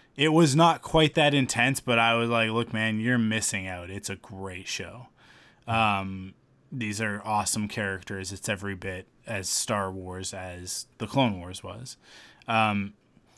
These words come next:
with Star Wars Resistance, if you tell me, "I'm not really into this show,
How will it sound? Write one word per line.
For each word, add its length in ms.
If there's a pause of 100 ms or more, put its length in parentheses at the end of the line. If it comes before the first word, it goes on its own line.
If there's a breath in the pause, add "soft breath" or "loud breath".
(320 loud breath)
with 480
Star 420
Wars 260
Resistance, 600
if 180
you 100
tell 280
me, 300
"I'm 300
not 100
really 300
into 180
this 160
show, 480